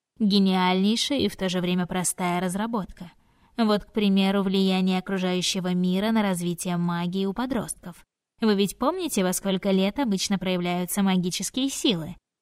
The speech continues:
«Около десяти?» «Только у одарённых детей, а чаще всего к четырнадцати. Именно в подростковом возрасте начинают бушевать гормоны.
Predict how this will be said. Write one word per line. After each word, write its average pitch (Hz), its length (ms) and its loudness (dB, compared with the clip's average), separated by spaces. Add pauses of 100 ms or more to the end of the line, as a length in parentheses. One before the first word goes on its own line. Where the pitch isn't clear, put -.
(520)
«Около 190 440 2
десяти?» 190 520 -2 (720)
«Только 202 320 2
у 196 100 6
одарённых 196 640 2
детей, 175 500 -4 (120)
а 202 160 0
чаще 254 360 2
всего 185 260 0
к 180 80 -8
четырнадцати. 180 840 -2 (380)
Именно 202 320 4
в - 60 -2
подростковом 185 720 -2
возрасте 180 500 -4
начинают 180 540 -2
бушевать 180 480 -2
гормоны. 190 540 -2